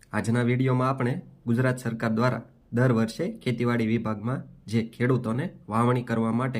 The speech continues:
ખૂબ જ ઉપયોગી સાધન એવા વાવણિયા, જેમાં સીડ ડ્રિલ, સીડ કમ ફર્ટિલાઇઝર ડ્રિલ એવા નાના મોટા તમામ પ્રકારના વાવણિયામાં સબસિડી આપવામાં આવે છે, એના વિશે સંપૂર્ણ માહિતી મેળવીશું. જી હા ખેડૂત ભાઈઓ,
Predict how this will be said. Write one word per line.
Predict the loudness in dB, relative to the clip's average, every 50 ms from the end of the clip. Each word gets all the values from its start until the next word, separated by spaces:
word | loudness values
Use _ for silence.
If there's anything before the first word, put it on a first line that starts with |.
| -6
ખૂબ | -4 -4 -2 -2
જ | -2 -2 -4
ઉપયોગી | -4 -4 -2 -2 -2 0 -2 -2
સાધન | 0 0 -2 0 0 -2 -4
એવા | -4 -4 -4 -4 -6 -8 -14 -20 -20 -20 _ _ _ -8 -2
વાવણિયા, | 2 4 4 6 4 4 2 0 0 -4 -6 -8 -6
જેમાં | 0 2 2 4 4 2 0
સીડ | 0 0 0 0 0
ડ્રિલ, | 2 2 2 2 2 0 -4 -6 -10 -14 -18 -20 -10
સીડ | -2 2 2 2 2 2
કમ | -2 -4 -4 -4
ફર્ટિલાઇઝર | -4 -4 -2 -2 0 0 0 0 0 0 0 0
ડ્રિલ | 0 0 0 0 0 -2 -6 -8 -6 -2
એવા | 2 2 2 2 0 -6 -12 -20 -20 _ _ -4
નાના | 0 2 2 4 4 4
મોટા | 2 2 0 0 -2 -2
તમામ | -2 0 0 0 0 0 0
પ્રકારના | -2 -4 -2 0 0 2 2 2
વાવણિયામાં | 0 0 0 0 0 0 0 -2 -2 -4 -6 -8
સબસિડી | -10 -6 -6 -6 -6 -4 -2 0 0 0
આપવામાં | 0 -2 -2 -2 -2 0 0 0
આવે | 2 2 0
છે, | 0 -2 -8 -8 -10 -12 -18 -20 -12 -6
એના | -2 0 2 2 2
વિશે | 0 0 -2 -4 -6 -8 -10 -16 -20 -20 -20 -10
સંપૂર્ણ | -4 0 0 0 0 0 0 0 0 0 0
માહિતી | -2 -2 -4 -4 -6 -6 -6 -6 -8 -14 -20 _ -2
મેળવીશું. | 0 2 2 2 0 -2 -6 -8 -12 -16 -16 -18 -20 -20 -20 _ _ _ -20 _ _ _ 0
જી | 2 4 4
હા | 4 2 0
ખેડૂત | 0 -2 -2 -2
ભાઈઓ, | -2 -2 0 0 -2 -2